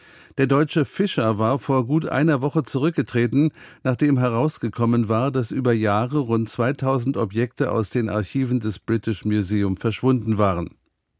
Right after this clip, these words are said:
Der Münchner Kabarettist Christian Springer hat seine Forderung wiederholt, den Brundage-Platz am Münchner Olympiapark umzubenennen.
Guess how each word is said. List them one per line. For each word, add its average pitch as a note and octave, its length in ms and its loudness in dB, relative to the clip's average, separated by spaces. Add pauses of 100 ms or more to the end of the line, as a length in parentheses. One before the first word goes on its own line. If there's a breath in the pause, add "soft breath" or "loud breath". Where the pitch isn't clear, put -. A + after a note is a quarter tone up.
(1120 soft breath)
Der D3 80 6
Münchner F#3+ 420 4
Kabarettist E3+ 680 2
Christian D3+ 420 2
Springer D#3 540 2
hat A2+ 180 2
seine A#2+ 300 2
Forderung C3 500 2
wiederholt, B2 580 2 (300 loud breath)
den B2+ 220 4
Brundage-Platz B2 880 0
am B2+ 240 2
Münchner C3 420 0
Olympiapark A2+ 800 0
umzubenennen. A2 920 2